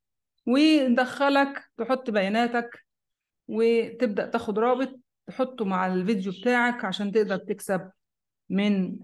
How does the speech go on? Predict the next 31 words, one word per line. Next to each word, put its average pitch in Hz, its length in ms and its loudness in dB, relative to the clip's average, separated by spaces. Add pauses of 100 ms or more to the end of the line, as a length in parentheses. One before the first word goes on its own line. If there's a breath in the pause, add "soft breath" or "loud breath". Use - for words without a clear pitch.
(220)
الشرح - 840 -4 (300)
لهذا 196 800 -2 (160)
البرنامج 208 560 2
أو 247 220 2
غيره 302 220 4
من 269 140 6
البرامج. 190 440 0 (140)
في 277 140 -4
برامج 277 480 2 (100)
عندها 214 720 -2
تسويق 202 320 -10
بالعمولة 240 520 -2 (320 loud breath)
لأنها 226 360 2
ممكن 226 320 0
تكون 214 220 -2
برامج 214 340 2
جديدة 190 360 -2
عايزة 202 340 -6
ت-، - 200 -10
تعمل 185 360 0
دعاية 202 220 2
لنفسها، 247 460 -2 (480)
وفي 285 340 0
برامج 294 520 2
كبيرة، 240 340 2
شركات 214 380 -4
كبيرة 208 340 -2
أو 190 260 -4
applications 220 600 -2
ابتدت 202 560 -4
تت-، - 100 -12